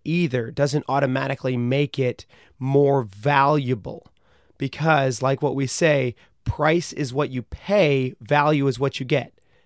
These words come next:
And I mean, don't get me wrong, the Austin Martin that I drove was incredibly nice. It had a lot of, you know, fancy bells and whistles. But if you're just trying to look from a car to get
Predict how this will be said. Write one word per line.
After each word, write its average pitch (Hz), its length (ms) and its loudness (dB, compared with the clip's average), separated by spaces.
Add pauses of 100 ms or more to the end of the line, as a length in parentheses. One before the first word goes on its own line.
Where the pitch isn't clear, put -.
(180)
And 208 240 4 (120)
I 196 100 6
mean, 170 280 6 (260)
don't 175 160 4
get 165 120 2
me 143 100 0
wrong, 139 260 4
the 127 160 -4
Austin 139 400 -2
Martin 127 520 2
that 120 100 -4
I 117 80 -4
drove 127 540 0 (400)
was 143 400 2 (160)
incredibly 151 920 2
nice. 127 800 -2 (320)
It 147 100 -2
had 131 240 2
a 117 60 0
lot 131 440 2
of, 127 220 -2
you 131 140 -2
know, 120 260 -2 (260)
fancy 135 520 -2
bells 127 360 -2
and 113 140 -4
whistles. - 540 -6 (420)
But 165 100 2
if 180 120 -2
you're 208 120 0
just 220 240 -4
trying 185 220 2
to 156 80 2
look 151 160 0
from 160 220 0
a 123 40 -2
car 165 400 2
to 139 120 -4
get 139 180 -4